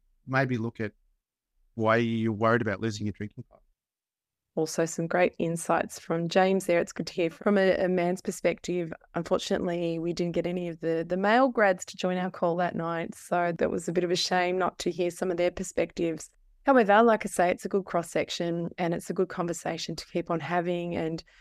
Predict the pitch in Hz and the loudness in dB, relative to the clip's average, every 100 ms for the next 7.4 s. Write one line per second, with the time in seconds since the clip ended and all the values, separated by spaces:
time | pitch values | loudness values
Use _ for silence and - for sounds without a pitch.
0 | _ _ 262 277 - 226 202 - 196 208 | _ _ 0 2 6 6 6 2 4 4
1 | 208 196 196 190 175 202 202 190 214 214 | 4 0 2 0 -2 -2 -2 -2 -2 -2
2 | 208 - 190 190 196 196 170 - 190 185 | -2 -2 0 2 2 0 -4 -4 -2 0
3 | 185 180 180 180 180 180 185 180 165 180 | -2 -6 2 6 6 4 0 -2 -2 -4
4 | - 170 175 170 165 170 - 180 175 175 | -2 0 0 2 0 -2 -6 -4 -4 -4
5 | - 160 - 170 170 - - 214 233 233 | -8 -6 -6 -2 -2 -2 0 4 4 4
6 | 220 - 170 170 - 202 196 208 208 214 | 0 -4 -2 -2 2 4 4 4 2 2
7 | 165 160 170 | 0 0 -2